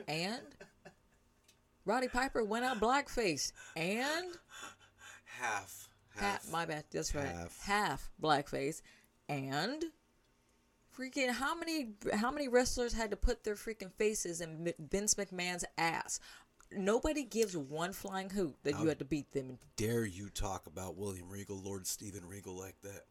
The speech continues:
Speaker 1: There's a few people, not just him.
Speaker 2: He's a man.
Speaker 1: He is. I, I, I was not
Speaker 2: He's a
Speaker 1: gonna diss
Speaker 2: man.
Speaker 1: that.
Speaker 2: He's
Speaker 1: He
Speaker 2: a
Speaker 1: is a
Speaker 2: man.
Speaker 1: man. He is a man's man. Like, he's a man.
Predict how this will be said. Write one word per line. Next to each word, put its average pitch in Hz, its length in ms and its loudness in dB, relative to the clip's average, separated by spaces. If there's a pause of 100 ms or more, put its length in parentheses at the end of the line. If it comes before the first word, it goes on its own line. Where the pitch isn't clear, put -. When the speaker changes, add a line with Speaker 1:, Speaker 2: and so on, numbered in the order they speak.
(140)
Speaker 1:
There's 165 280 -2
a 214 40 -6
few 220 180 -8
people, - 400 -6
not 139 160 -6
just 220 180 -2
him. 180 280 -6 (1300)
Speaker 2:
He's 110 180 -10
a 92 40 -16
man. 90 280 -16 (580)
Speaker 1:
He 190 140 0
is. 247 120 -4 (100)
I, 151 60 -8
I, 147 40 -8 (500)
I - 60 -12 (100)
was - 120 -18
not - 40 -6
Speaker 2:
He's 117 120 -4
a - 20 -4
Speaker 1:
gonna 156 160 -2
diss 196 100 0
Speaker 2:
man. 185 180 -2
Speaker 1:
that. 156 80 -6
Speaker 2:
He's 147 100 -4
Speaker 1:
He 165 100 4
Speaker 2:
a - 40 4
Speaker 1:
is 247 60 2
a - 40 -2
Speaker 2:
man. 226 140 0
Speaker 1:
man. 165 140 -4 (320)
He 139 160 -8
is 156 120 -8
a 175 40 -8
man's 190 320 -6
man. 208 280 -6 (280)
Like, 143 120 -8
he's 151 160 -8
a 170 40 -6
man. 196 220 -8